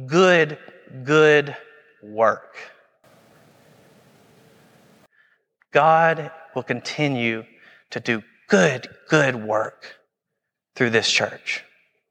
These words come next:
Let us pray. Gracious and loving God, we give you thanks. We give you thanks for the abundance that you bless us with.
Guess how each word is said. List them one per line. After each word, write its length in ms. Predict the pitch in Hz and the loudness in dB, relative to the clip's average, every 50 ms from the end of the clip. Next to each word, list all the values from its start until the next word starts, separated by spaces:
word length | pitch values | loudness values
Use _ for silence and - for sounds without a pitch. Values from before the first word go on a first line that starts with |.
| _ _ _ _ _ - | _ _ _ _ _ -4
Let 80 | - 110 | -4 -4
us 120 | 101 - | -4 -6
pray. 240 | - - - - - - - _ _ _ _ _ _ _ _ _ _ _ _ _ _ _ _ _ _ _ _ _ - _ _ _ _ _ _ - - - - - - - - - - - - - - - _ _ _ _ _ _ _ _ _ _ _ _ _ _ _ _ _ _ _ _ _ _ _ _ _ _ _ | -10 -12 -14 -14 -14 -18 -20 _ _ _ _ _ _ _ _ _ _ _ _ _ _ _ _ _ _ _ _ _ -20 _ _ _ _ _ _ -20 -20 -20 -20 -20 -20 -20 -20 -20 -20 -20 -20 -20 -20 -20 _ _ _ _ _ _ _ _ _ _ _ _ _ _ _ _ _ _ _ _ _ _ _ _ _ _ _
Gracious 380 | - 160 175 180 - - - - | 2 2 2 2 0 -2 0 0
and 120 | 160 147 | 2 4
loving 260 | 147 147 143 147 143 131 | 4 4 4 2 2 2
God, 280 | 139 143 143 139 135 | 4 6 4 4 4
we 100 | 143 156 | 0 -2
give 280 | 139 135 160 170 175 170 | 0 2 2 2 2 2
you 140 | 165 160 135 | -2 -4 -4
thanks. 640 | - 127 120 117 110 104 104 - - - - - - - - - - - - - _ _ _ _ _ _ _ _ _ _ _ _ _ _ _ _ _ _ _ _ _ _ _ - - _ _ _ _ _ _ _ _ _ _ - | 0 2 2 2 2 0 -2 -4 -6 -6 -6 -6 -10 -14 -16 -18 -20 -20 -20 -20 _ _ _ _ _ _ _ _ _ _ _ _ _ _ _ _ _ _ _ _ _ _ _ -20 -20 _ _ _ _ _ _ _ _ _ _ -14
We 120 | 135 139 | -12 -8
give 200 | 139 147 156 156 | -2 -2 -2 0
you 120 | 165 165 156 | 0 -2 -2
thanks 360 | - 147 139 135 131 - - | 2 2 2 2 0 -2 -8
for 180 | - - 135 127 | -8 -6 -6 -4
the 180 | 127 123 127 | 0 2 2
abundance 680 | 117 123 120 123 135 143 143 135 127 123 107 - - | 2 2 2 2 2 2 2 2 0 0 -2 -2 -4
that 120 | - 110 - | -6 -4 -4
you 80 | 123 | -2
bless 320 | 120 120 117 113 110 - - | 0 2 2 2 2 2 0
us 240 | 104 107 - - - | 0 0 0 -4 -8
with. 460 | 107 104 123 117 - - - - | -10 -12 -12 -14 -16 -20 -20 -20